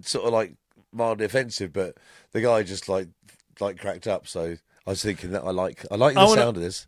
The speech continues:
Speaker 2: I wanna make an appeal to people, uh, realistically, i-, in the U K. Um, if anybody sees Baz out and about,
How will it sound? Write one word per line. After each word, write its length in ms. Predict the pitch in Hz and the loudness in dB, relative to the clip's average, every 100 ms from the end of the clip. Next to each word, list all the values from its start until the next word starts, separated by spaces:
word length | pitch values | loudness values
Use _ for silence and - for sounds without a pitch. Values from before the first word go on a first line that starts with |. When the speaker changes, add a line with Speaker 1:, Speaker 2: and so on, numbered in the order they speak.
| _ | _
Speaker 2:
I 60 | 185 | 4
wanna 180 | 202 196 | 6 6
make 180 | 196 185 | 4 4
an 60 | |
appeal 340 | 165 165 160 135 | 2 4 4 4
to 140 | - | -2
people, 560 | - 127 - 117 101 - | -2 -2 0 -2 -4 -4
uh, 160 | 117 120 | -2 0
realistically, 840 | 196 277 208 - 143 - 131 131 - - | 2 4 4 2 0 0 0 0 -2 -2
i-, 160 | 135 - | -2 -2
in 280 | 147 139 131 | -4 -2 -2
the 80 | 127 | -2
U 220 | 131 123 | -2 -2
K. 360 | - 117 101 - _ _ _ _ - | 0 0 -2 -10 _ _ _ _ -4
Um, 440 | 123 120 120 117 - 180 | 2 4 2 -2 -6 0
if 140 | 180 | 6
anybody 440 | 311 302 320 302 | 8 8 4 2
sees 300 | - 262 233 | 0 0 0
Baz 300 | - 147 110 | 4 4 4
out 200 | 131 131 | 0 0
and 80 | 127 | -2
about, 360 | 123 156 127 | 2 4 4